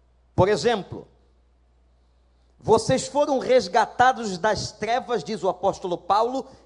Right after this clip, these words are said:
"e passaram para a sua maravilhosa luz." A Bíblia diz que nós saímos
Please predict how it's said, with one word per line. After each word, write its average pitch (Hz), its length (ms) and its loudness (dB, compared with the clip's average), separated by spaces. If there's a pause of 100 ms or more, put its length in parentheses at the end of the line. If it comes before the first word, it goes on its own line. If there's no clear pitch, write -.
"e 254 140 -6
passaram 254 1000 -2 (680)
para 220 220 6
a - 40 2
sua 277 340 0
maravilhosa 214 1040 0
luz." 190 260 -10 (2250)
A 214 140 4
Bíblia 269 400 2
diz 269 400 -2
que 233 400 -4
nós 226 540 -2
saímos 254 1300 -4